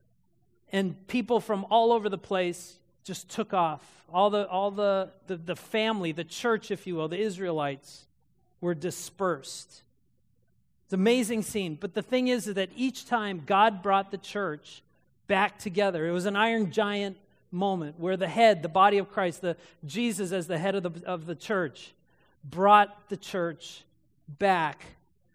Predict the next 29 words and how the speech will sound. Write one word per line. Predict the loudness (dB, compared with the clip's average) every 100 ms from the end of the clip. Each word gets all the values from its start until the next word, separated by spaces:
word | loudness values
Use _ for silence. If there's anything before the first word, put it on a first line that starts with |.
| _ _ -14
together. | -4 2 2 0 -10 -18 _ _ -8
And | -6
he |
constantly | -4 2 2 2 -6 -6 -4 -4
do, | -4 -6 -6 -10
does | -2 -2 -2
that. | -6 -12 -12 -18 _ _ _
And | 0
the | 2
thing | 4 2
that |
you | 2 2
need | 2 2
to | -2
know, | -2 -2
and | -2 0
what, | 0 -2
what | -2
I | 0
need | 0 -2 -4
to |
know | -4 -4
too, | -6 -2 0
is | -2 -4 -12 _ _ _
the | -8
church | -6 0 2 2 0
isn't | -2 -2 0
the |
building, | 0 4 4 4 0 -6 -8 -10